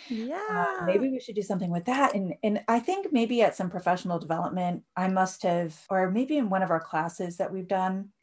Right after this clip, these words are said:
Speaker 1: Yes.
Speaker 2: Yeah.
Speaker 1: This time last year, we, we were taking a course within our district 'cause it just came up on my time hop.
Speaker 2: Okay. Yeah. So
Speaker 1: Yeah.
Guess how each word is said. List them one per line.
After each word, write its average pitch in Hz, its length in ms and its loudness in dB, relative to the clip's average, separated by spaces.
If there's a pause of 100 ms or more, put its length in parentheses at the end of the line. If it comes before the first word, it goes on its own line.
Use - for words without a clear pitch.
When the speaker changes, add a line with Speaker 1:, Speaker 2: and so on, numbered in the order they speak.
Speaker 1:
Yes. 202 680 6
Speaker 2:
Yeah. 208 100 6
Speaker 1:
This - 160 8
time 339 260 8
last 220 400 10
year, 190 220 8
we, 202 460 6
we 214 160 4
were 202 180 6
taking 190 580 0 (140)
a 196 160 8
course 185 680 4
within 185 360 0
our 170 120 6
district 165 600 0
'cause 190 160 -4
it 202 80 -6
just 196 220 -2
came 185 180 0
up 175 160 0
on 170 100 -2
my 165 140 -2
time 165 300 0
hop. 147 300 -6 (320)
Speaker 2:
Okay. 226 580 6
Yeah. 214 320 8
So 196 240 4
Speaker 1:
Yeah. 202 320 10